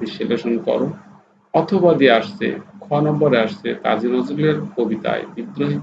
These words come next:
চেতনার স্বরূপ বিশ্লেষণ করো। পাঁচেরও ক এবং খ দুটি প্রশ্ন আসবে, সেখান থেকে যে কোনো একটি লিখতে হবে, যার নম্বর হচ্ছে পনেরো। খ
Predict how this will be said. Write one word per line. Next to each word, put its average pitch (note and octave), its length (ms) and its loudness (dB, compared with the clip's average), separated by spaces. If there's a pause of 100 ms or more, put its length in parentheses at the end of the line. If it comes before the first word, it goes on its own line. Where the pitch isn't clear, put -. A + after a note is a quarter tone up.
চেতনার G#2+ 460 -2 (640)
স্বরূপ D3+ 380 2 (120)
বিশ্লেষণ G#2+ 480 -6 (140)
করো। A#2+ 180 2 (180)
পাঁচেরও F#3 460 6 (240)
ক - 20 6 (280)
এবং D3+ 220 2
খ - 20 -14 (180)
দুটি B2 200 0 (100)
প্রশ্ন C3 220 0 (120)
আসবে, - 180 -8 (100)
সেখান A#2 360 0
থেকে A2+ 200 -2 (480)
যে B2+ 140 4
কোনো C#3+ 200 4
একটি - 220 -10
লিখতে - 240 -2
হবে, D3 140 -2 (420)
যার A2+ 220 2
নম্বর G#2+ 320 -2
হচ্ছে - 200 -20 (140)
পনেরো। B2+ 320 0 (1000)
খ - 40 -20